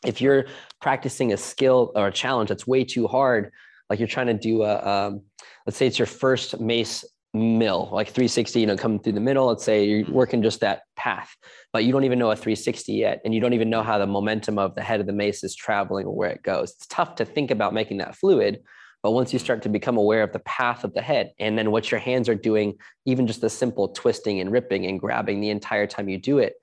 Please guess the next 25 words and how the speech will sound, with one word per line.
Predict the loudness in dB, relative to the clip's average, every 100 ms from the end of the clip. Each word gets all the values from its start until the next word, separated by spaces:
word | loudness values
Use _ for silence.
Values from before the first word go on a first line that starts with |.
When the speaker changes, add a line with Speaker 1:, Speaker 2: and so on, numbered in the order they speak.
| _ _ -8
Speaker 1:
you |
go, | -2 0
"Wait, | 2 0 -2 -20 _ -10
I | -10
can | -10 -12
change | -10 -4 -2 -2 -4
something. | -8 -10 -10 -12 -16 _ _ _
Oh | 0
my | 2 2
gosh, | 2 0 -2 -6
I | -6
felt | -6 -2 0 0 -2 -16 _ _ _ -6
ease. | 0 2 0 -2 -10 -16 -14 -2
Oh | 0
my | 2
gosh, | 0 -2 -4
I | -2
just | -2 -4
tapped | -6 -6 -2
into | -2
something | 0 -2 0
that | 0
made | 0 0
me | -2
smile." | -4 -6 -2 -2 0 -4 -6